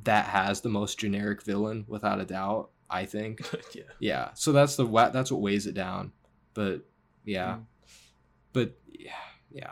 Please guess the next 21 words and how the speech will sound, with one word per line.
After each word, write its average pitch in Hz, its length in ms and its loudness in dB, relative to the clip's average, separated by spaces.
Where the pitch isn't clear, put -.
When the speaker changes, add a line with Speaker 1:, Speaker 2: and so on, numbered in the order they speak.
Speaker 1:
I, 139 280 4
I - 20 8
will 147 220 6
say 165 220 0
I, 127 120 2
I'm, 123 220 0
I 127 220 0
liked 127 340 2
how, 113 280 2
um, 98 360 -2
similar 131 340 4
to 117 120 -4
Ragnarok, 110 600 0
there 113 120 0
was 104 180 -2
not 107 240 2
much. 104 560 -2
What 151 240 -4
the 190 80 0
hell's, 156 420 -2
um, 113 400 -2